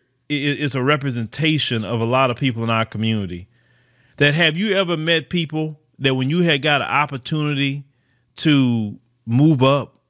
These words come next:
an opportunity to succeed,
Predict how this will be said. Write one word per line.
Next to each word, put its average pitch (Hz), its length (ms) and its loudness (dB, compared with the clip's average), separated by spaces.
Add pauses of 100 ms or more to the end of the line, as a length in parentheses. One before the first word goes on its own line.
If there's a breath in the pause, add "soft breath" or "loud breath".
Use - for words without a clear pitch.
(400)
an 135 100 0
opportunity 147 600 0
to 135 220 -6
succeed, 147 840 0